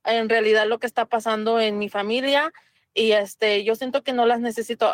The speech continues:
Ya casi tengo tres semanas que borré mis redes sociales y no, hasta ahorita no he tenido la necesidad de regresar o de intentar abrirlas.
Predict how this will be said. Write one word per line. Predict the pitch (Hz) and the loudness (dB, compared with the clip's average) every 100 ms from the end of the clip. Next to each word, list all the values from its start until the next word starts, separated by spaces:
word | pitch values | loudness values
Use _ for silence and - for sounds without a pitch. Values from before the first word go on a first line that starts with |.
| - | 0
Ya | 226 240 | -2 0
casi | 277 254 285 | -4 -4 -4
tengo | 269 254 254 262 262 262 269 254 _ _ _ _ _ _ _ _ _ _ _ _ _ _ _ _ _ _ _ | -4 -4 -2 2 4 4 2 -2 _ _ _ _ _ _ _ _ _ _ _ _ _ _ _ _ _ _ _
tres | - 220 | -2 -2
semanas | 247 247 240 254 311 359 | -2 -2 -2 0 -4 -4
que | - 220 214 | 0 2 2
borré | 202 208 208 | 0 0 0
mis | 214 226 220 | 0 -2 0
redes | 226 214 220 | 2 2 0
sociales | 214 - 226 254 269 | -4 0 2 0 -2
y | - 214 | -8 -6
no, | 202 196 | -2 -2
hasta | 202 220 | 0 0
ahorita | 208 233 | 0 -2
no | 226 | -2
he | 220 | -2
tenido | 226 220 220 | 0 2 2
la | 220 | 2
necesidad | 202 196 208 190 190 196 - | -2 -4 -6 0 0 0 0
de | 220 | 0
regresar | 214 196 190 185 214 240 269 - - _ | 2 -2 -4 -2 0 0 -4 -20 -20 _
o | 226 | 0
de | 214 208 196 | 2 2 0
intentar | 220 208 214 202 196 202 | -2 -4 -4 -2 0 2
abrirlas. | 196 196 196 190 - - | 0 -2 -6 -8 -10 -20